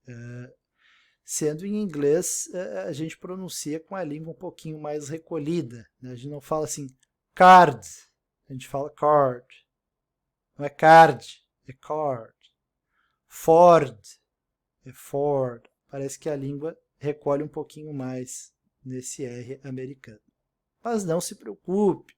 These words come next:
aos poucos os sons vão se naturalizando pra vocês. Aqui temos uma diferença. Veja, essa palavra e essa palavra.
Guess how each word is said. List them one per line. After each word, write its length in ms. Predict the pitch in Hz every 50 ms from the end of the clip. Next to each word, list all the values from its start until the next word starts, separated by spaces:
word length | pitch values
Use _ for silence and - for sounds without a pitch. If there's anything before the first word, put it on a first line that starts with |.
| _ _ -
aos 320 | 139 139 143 - - -
poucos 800 | - _ 220 202 196 190 190 190 190 - _ - 175 165 151 143
os 180 | 156 156 - -
sons 320 | - 143 139 147 147 135
vão 260 | 127 135 135 - - - _ _ _ _ _ _ _ _
se 200 | - - - 160
naturalizando 880 | 151 147 143 139 - - 147 151 147 147 139 127 123 127 127 127 123
pra 140 | - 139 135
vocês. 720 | 127 131 131 - - - - - - - - - - - _ _ _ _ _ _ _ _ _ - - _ _ _ _ _ _ _ _ _ _ _ _ _ _ _ _ _ _ _ _ -
Aqui 240 | 202 202 - -
temos 380 | 262 254 - 254 247 233 226 190
uma 180 | 220 214 214 202
diferença. 840 | 185 202 185 - 202 170 135 135 127 120 - - 127 123 117 117 _
Veja, 440 | 139 151 175 147 127 - - 110 - _ _ _ _
essa 240 | - 185 185 - -
palavra 640 | - - 165 135 127 120 127 127 113 123 156 208 277 _ _ _ _ _ _ _ _ _ _ _ _ _
e 160 | - 226 233
essa 260 | 175 147 139 - -
palavra. 580 | 156 - 175 160 143 139 131 117 107 101 107